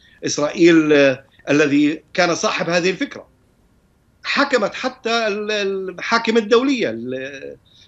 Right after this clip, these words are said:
بعدم قانونية هذا الجدار، ولكن من الناحية الأمنية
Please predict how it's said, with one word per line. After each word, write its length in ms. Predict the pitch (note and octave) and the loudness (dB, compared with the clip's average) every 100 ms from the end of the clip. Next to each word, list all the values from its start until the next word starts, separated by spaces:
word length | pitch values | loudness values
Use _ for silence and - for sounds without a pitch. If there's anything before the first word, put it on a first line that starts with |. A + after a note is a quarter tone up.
| - | -2
بعدم 640 | D#3+ C#3 F3 F3+ G#3 A3+ | 0 2 2 4 2 2
قانونية 440 | G#3 G#3 A3 C4 B3+ | 0 0 0 -2 -2
هذا 200 | A3 A3 | -2 -2
الجدار، 420 | A#3 C4 B3 B2 C3 | -2 -2 -2 -4 -2
ولكن 460 | A3 C4+ C4+ B3 | 0 0 -2 -6
من 80 | B3+ | -4
الناحية 380 | B3+ C4+ A#3+ B3 | -2 -2 0 0
الأمنية 680 | C4 A3+ A#3 F#3+ D#3 E3 | 0 0 -2 -2 -4 -6